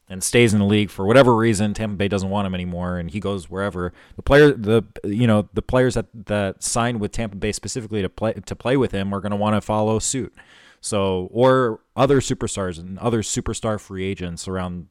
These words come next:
around the league are gonna wanna follow him as well.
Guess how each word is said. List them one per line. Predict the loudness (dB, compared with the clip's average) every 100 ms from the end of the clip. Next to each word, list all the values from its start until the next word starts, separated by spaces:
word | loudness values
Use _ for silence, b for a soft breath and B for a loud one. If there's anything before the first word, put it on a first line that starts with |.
| _ _
around | -10 -8 -6
the | -8
league | -8 -6 -8 -10
are |
gonna | -12 -12
wanna | -12 -12 -10
follow | -8 -6 -8
him | -10
as | -10
well. | -8 -8 -12